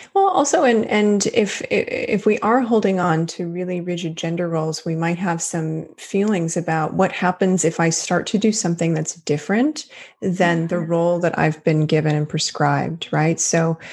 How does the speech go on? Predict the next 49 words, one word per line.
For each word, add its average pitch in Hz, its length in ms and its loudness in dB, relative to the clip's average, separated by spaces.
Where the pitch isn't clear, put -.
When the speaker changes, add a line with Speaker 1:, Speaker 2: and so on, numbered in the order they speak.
Speaker 2:
Right. - 120 -20
Speaker 1:
for 196 140 2
people 208 380 2
who, 175 580 2
um, 165 360 2
identify 165 800 2
as, 156 380 -2
as 160 260 -6
women 214 480 2
or 170 180 -2
more 156 220 0
female 156 400 0
leaning, 214 520 4
um, - 520 -2
or 185 80 0
feminine 175 400 2
leaning, 214 400 2
you 190 60 -4
know, 185 100 -2
what 208 240 -2
does 214 160 0
it 202 100 0
mean 196 240 2
if 185 140 0
I 175 140 0
start - 360 -2
taking 180 380 0
a 175 40 2
more 170 280 2
assertive 180 580 0
step - 300 -2
forward 147 400 0
in 170 180 2
my 156 180 0
anger? 160 540 -6
What 196 160 0
does 208 160 2
it 190 60 0
Speaker 2:
Mm-hmm. - 80 -2
Speaker 1:
mean? 175 240 0
Will 165 160 2
I 165 120 2
be 170 140 0
called 156 340 -2
names? 160 520 0
Will 160 120 0
I 170 220 0
be 165 240 2
shut - 240 -4